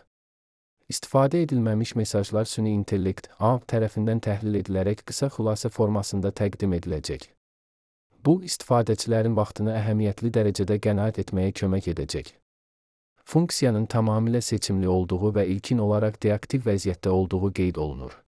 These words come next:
İstifadəçilər bu funksiyanı yalnız tətbiqin parametrlərində əl ilə aktivləşdirə biləcəklər. Tərtibatçılar məxfilik məsələsinə xüsusi diqqət ayırıblar. Məlumatların emalı şəxsi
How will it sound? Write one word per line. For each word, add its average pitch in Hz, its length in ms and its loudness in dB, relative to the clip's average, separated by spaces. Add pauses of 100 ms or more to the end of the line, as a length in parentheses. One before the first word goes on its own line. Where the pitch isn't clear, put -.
(760)
İstifadəçilər 135 880 0
bu 135 80 2
funksiyanı 110 640 0
yalnız 135 400 0
tətbiqin 110 480 -2
parametrlərində 95 880 0
əl 127 220 2
ilə 90 100 0
aktivləşdirə 95 720 -2
biləcəklər. 85 680 -4 (920)
Tərtibatçılar 123 720 2
məxfilik 127 480 0
məsələsinə 107 720 -2
xüsusi 117 400 -2
diqqət 110 400 0
ayırıblar. 82 680 -2 (840)
Məlumatların 127 800 2
emalı 110 400 2
şəxsi - 480 -2